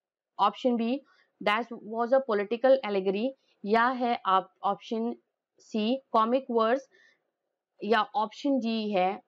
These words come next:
कॉमेडी। Absalom and Achitophel जॉन ड्राइडन का एक वर्क है, आपको बताना है ये पोएम है Absalom and Achitophel, आपको इसको मेंशन कर दीजिएगा, this is an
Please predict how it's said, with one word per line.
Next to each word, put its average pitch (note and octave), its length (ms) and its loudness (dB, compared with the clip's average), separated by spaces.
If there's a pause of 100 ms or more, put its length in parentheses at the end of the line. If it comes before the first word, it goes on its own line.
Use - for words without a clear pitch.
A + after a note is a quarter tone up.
(140)
कॉमेडी। E3+ 640 0 (540)
Absalom B3+ 520 0
and C4+ 180 -2 (100)
Achitophel A3+ 540 0
जॉन G3+ 280 0
ड्राइडन G3 400 -2
का G#3 140 -8
एक G3 260 -4
वर्क F3+ 280 4 (120)
है, A3 200 -6 (300)
आपको G#3+ 300 4
बताना G3 360 0
है A3 200 -4
ये A3 80 -4
पोएम A3 440 -4
है G#3 240 -6
Absalom G3 560 -2
and F#3+ 140 0
Achitophel, F#3 580 0 (120)
आपको F3+ 300 0
इसको F3+ 380 0 (280)
मेंशन F#3 360 0
कर F#3 160 4
दीजिएगा, F3 440 0 (500)
this A3 200 0
is A3 80 0
an G#3+ 120 0